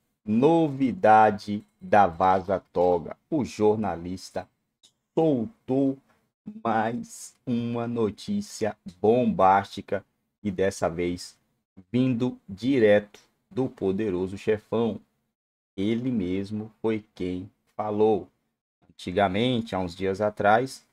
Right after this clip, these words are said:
estavam falando que, "Ah, mas nenhuma mensagem foi o poderoso chefão que falou,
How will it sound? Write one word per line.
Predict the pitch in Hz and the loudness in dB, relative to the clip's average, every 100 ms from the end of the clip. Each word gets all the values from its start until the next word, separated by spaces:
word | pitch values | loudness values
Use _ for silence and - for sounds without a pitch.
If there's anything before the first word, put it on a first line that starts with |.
| _ _ | _ _
estavam | - - 117 120 | -14 -2 -2 -2
falando | 123 139 127 104 110 117 | 0 4 4 2 -2 -4
que, | 117 139 | -2 0
"Ah, | 175 190 | 2 2
mas | 175 156 127 | 2 0 0
nenhuma | 139 185 180 151 160 190 185 | -4 -4 -4 -4 -4 -4 -4
mensagem | 175 156 123 - 139 147 151 143 135 | -2 -2 -4 -2 0 2 2 0 -4
foi | - 143 | 0 0
o | |
poderoso | 139 143 131 117 131 131 | 0 -4 -2 -2 -2 -6
chefão | - 117 - 117 | -4 -4 -2 -6
que | - | -6
falou, | - 113 95 110 120 98 | -2 0 2 2 2 0